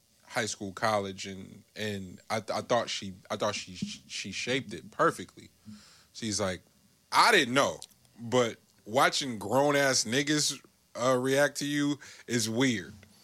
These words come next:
And so when she said it, I was like, "Okay, I'm not crazy." Niggas be doing the wildest shit around, like, and so the, it was the X point. I was like, "All right, let's call deal before we move off." But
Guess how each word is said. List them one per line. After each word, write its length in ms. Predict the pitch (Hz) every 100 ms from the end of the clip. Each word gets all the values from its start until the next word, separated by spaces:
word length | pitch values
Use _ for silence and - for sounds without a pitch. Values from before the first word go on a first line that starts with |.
| - 104 -
And 160 | 127 127
so 240 | - 127
when 240 | 113 110 120
she 260 | - 185 170
said 260 | - 110
it, 60 | 107
I 100 | 110
was 100 | 104
like, 100 | 101
"Okay, 200 | 110 104
I'm 180 | 131 175
not 180 | 104 -
crazy." 380 | 107 90 - - _ _ _ _ _ _ _ _ -
Niggas 380 | 135 170 165 135
be 100 | 127
doing 380 | 120 110 104 95
the 120 | 90 92 95
wildest 480 | 92 117 127 113 104
shit 240 | - 110 87
around, 260 | 92 101 95
like, 200 | 110 104 _ _ _ _ _ _ _ _ _
and 120 | 120
so 200 | 120 131 117
the, 140 | 120
it 100 | 123
was 120 | 123
the 140 | 123 147
X 180 | 170
point. 240 | - 107 98
I 40 |
was 100 | 98
like, 100 | 98
"All 60 | 101
right, 100 | 95
let's 160 | 107 -
call 240 | - 113
deal 180 | 98 107
before 300 | 101 98 104
we 100 | 98
move 280 | 98 98 92
off." 280 | 131 117 -
But 200 | 98